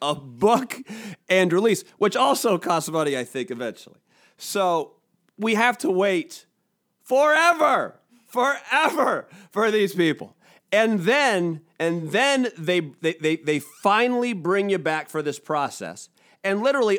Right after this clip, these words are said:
all they're doing, for some reason, and I'm not even sure why, they're taking a mugshot and taking fingerprints. Are they just, is this just an, a government employment program? Are they just, do we just need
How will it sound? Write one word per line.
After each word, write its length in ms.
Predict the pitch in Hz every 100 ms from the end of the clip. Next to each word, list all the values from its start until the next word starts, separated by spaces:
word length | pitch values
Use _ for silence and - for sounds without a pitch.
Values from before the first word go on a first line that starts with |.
| -
all 260 | 190 233 269
they're 200 | 254 240
doing, 520 | 214 190 147 123 123
for 200 | - 180
some 460 | 165 - 202 269 247
reason, 420 | 247 226 175 180
and 180 | 165 175
I'm 160 | 185 190
not 220 | 214 240
even 180 | 226 220
sure 200 | 208 202
why, 100 | - - -
they're 220 | 175 165
taking 480 | - 196 240 254 240
a 80 |
mugshot 640 | 214 190 180 - 170 156 - - _ -
and 260 | 151 143
taking 400 | - 202 175 190
fingerprints. 800 | 185 156 113 101 - - _ - _ _ _ -
Are 120 | 202
they 160 | 208 220
just, 240 | 208 220 - -
is 160 | 208
this 160 | 262 233
just 260 | 269 262 202
an, 220 | 208 185 - 190 208
a 100 | 202
government 600 | 151 226 240 240 226 220
employment 720 | 185 - - 208 254 269 -
program? 680 | 233 247 220 262 262 277 - - -
Are 100 | 202
they 140 | 233 247
just, 200 | 233 165 _ -
do 100 | 214
we 80 | 262
just 200 | 233 190
need 220 | 247